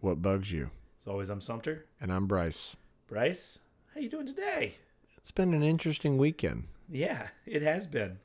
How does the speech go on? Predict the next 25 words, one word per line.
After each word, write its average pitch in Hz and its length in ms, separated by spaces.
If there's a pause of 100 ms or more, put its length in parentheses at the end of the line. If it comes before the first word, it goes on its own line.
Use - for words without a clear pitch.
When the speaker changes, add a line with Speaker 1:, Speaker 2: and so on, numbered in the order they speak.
(680)
Speaker 2:
A 139 60
lot 143 100
of 151 60
ups, 156 180
a - 40
lot 151 120
of 139 100
downs. 143 680
Speaker 1:
Are 120 140
we 147 180
calling 196 440
this 165 160
show 147 480
for 135 320
the 123 100
next 123 360
little 120 240
while 101 680 (100)
the 101 140
G 113 320
W 113 500
B 113 420
O? 120 220 (720)
Speaker 2:
<laughs> - 60 (2000)
Uh, 139 420